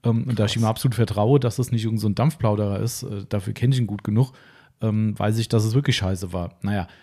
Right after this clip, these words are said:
Speaker 1: lange Rede, kurzer Sinn. Die Hausverwaltung hat sich vorgestellt und ich bin dann auch einer, der da nicht den Mund hält, sondern, also ich hab natürlich nicht gesagt, ich kenn die Person, das ist ja unfair. Ich hab nur gesagt,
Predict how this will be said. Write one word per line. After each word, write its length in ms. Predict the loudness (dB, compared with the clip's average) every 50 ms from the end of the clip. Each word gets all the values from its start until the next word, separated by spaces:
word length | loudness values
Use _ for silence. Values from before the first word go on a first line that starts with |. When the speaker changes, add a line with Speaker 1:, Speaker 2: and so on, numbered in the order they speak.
| _ _
Speaker 1:
lange 200 | -4 -2 0 0
Rede, 180 | 0 0 0 2
kurzer 280 | 2 2 2 2 2
Sinn. 180 | 2 2 4 4
Die 120 | 4 4
Hausverwaltung 440 | 4 2 2 2 2 2 2 0 -2
hat 120 | -4 -4 -6
sich 120 | -10 -10
vorgestellt 540 | -4 -4 -2 -2 -2 -4 -2 -2 -2 -2 -2
und 80 | -4 -4
ich 120 | -4 -2
bin 100 | 0 2
dann 140 | 2 4 2
auch 120 | 2 2
einer, 300 | 2 4 4 6 4 4
der 320 | 4 6 6 6 4 4 0 -2 0
da 140 | 2 4 4
nicht 140 | 4 2 2
den 60 | 0
Mund 240 | 2 2 2 4 4
hält, 280 | 4 4 2 0 -6 -14 -20 -20 -20 _ _ _ _
sondern, 440 | -4 0 2 2 2 2 2 0 -2
also 140 | -6 -8 -6
ich 100 | -6 -2
hab 100 | 2 4
natürlich 220 | 4 4 4 2 -2
nicht 120 | -4 -4
gesagt, 240 | -6 -6 -6 -6 -6
ich 80 | -6 -2
kenn 160 | 0 2 4
die 80 | 4 4
Person, 400 | 4 2 2 4 4 4 4 4
das 160 | 2 0 -6
ist 100 | -8 -8
ja 120 | -8 -8 -8
unfair. 500 | -6 -4 -2 -2 0 0 0 0 0 0 -4 -10 -20 -20 -20 _ _
Ich 100 | -2 -2
hab 120 | -2 0 0
nur 80 | 0 0
gesagt, 240 | 2 0 0 0